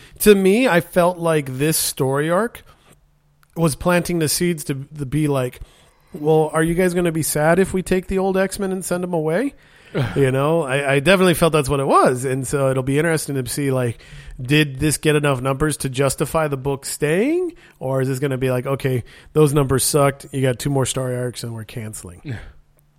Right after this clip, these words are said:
Speaker 1: So, yeah, so, um, I mean, it, it's a,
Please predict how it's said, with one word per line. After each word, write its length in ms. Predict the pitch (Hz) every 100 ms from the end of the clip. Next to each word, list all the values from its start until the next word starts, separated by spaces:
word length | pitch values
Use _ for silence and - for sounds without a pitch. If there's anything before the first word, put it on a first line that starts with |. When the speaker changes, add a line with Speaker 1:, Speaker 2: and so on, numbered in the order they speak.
| - - - -
Speaker 1:
So, 220 | - 110
yeah, 280 | 113 117 98
so, 340 | - 113 107 - - -
um, 360 | - 123 123 135
I 100 | 196
mean, 140 | 226
it, 160 | 240 226
it's 140 |
a, 60 | 240